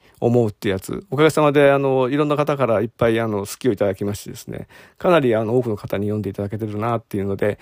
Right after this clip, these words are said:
非常に嬉しかったんですけども、もしよろしかったらこの機会にもう一回、まだ読まれてない方はですね、き-、読んでみてください。えー、当時のそのアリーヤの訃報に接した時の自分の思い、それからアリーヤ自身の、えー、アーティスト経歴、それからその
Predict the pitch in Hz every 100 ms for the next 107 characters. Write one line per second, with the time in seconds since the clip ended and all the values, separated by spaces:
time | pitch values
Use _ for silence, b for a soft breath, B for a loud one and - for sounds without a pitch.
0 | B - 127 131 127 120 110 117 - 107
1 | - - 92 104 104 117 - B B -
2 | 151 139 139 147 151 - 196 135 127 -
3 | 113 107 104 - 113 107 - 127 117 127
4 | 131 127 131 120 - 165 120 98 101 107
5 | - - 123 104 95 - - - 131 -
6 | B B B 117 98 98 - - 50 -
7 | 50 - - 135 117 139 143 - B -
8 | 120 104 117 113 110 135 135 117 - 120
9 | 113 113 - 113 120 104 104 110 113 117
10 | 120 123 98 - 110 120 104 B B 123
11 | 123 117 127 - 135 147 175 120 B B
12 | - 101 107 107 107 - 120 107 104 110
13 | - 120 104 104 104 - - b b -
14 | - 117 127 127 123